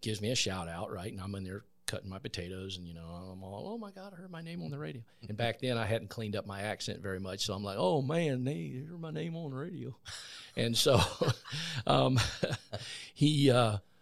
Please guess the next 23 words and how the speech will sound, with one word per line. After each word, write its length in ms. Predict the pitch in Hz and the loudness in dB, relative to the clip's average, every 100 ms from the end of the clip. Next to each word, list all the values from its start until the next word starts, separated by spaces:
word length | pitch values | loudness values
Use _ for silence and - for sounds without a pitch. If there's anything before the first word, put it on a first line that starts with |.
| _ _ _ _ | _ _ _ _
he 100 | 147 | 6
said, 200 | - 143 | 8 8
"If 120 | 139 | 6
you're, 180 | 180 170 | 2 2
if 120 | 127 | 0
you're 120 | 160 | 2
listening, 560 | 180 226 - 139 139 160 _ | 6 6 6 2 0 -6 _
why 100 | - | 2
don't 120 | 175 - | 2 2
you 60 | |
come 200 | - 185 | 2 2
down, 340 | 180 180 175 - - _ _ _ - | 4 0 0 -6 -16 _ _ _ -2
come 140 | 185 185 | 0 4
down 180 | 180 | 2
tomorrow 280 | 170 156 160 | 2 2 2
one 140 | 151 151 | 2 2
day 140 | 156 | 2
this 160 | 139 - | 0 -4
week?" 180 | 349 | -6
So 100 | - | -2
I 60 | 131 | 0
said, 160 | 147 - | 0 -2
"Shoot, 340 | - 320 233 | -6 -6 -6